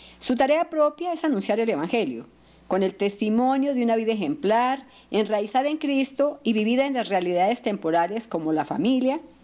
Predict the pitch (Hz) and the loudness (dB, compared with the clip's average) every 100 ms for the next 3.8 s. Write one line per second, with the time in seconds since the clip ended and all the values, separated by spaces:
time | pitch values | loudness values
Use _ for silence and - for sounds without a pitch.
0 | - - 214 196 175 165 156 - 165 156 | -12 -4 -2 -2 -2 0 0 -2 -4 -4
1 | 143 131 185 214 214 - - - - - | -4 -2 0 -2 -8 -20 -20 -20 -6 -2
2 | 202 202 190 240 262 254 240 269 - 170 | -2 0 2 4 2 0 -6 -6 -4 -4
3 | - 143 - 220 226 214 208 226 | -6 -14 -6 -2 0 0 -2 -2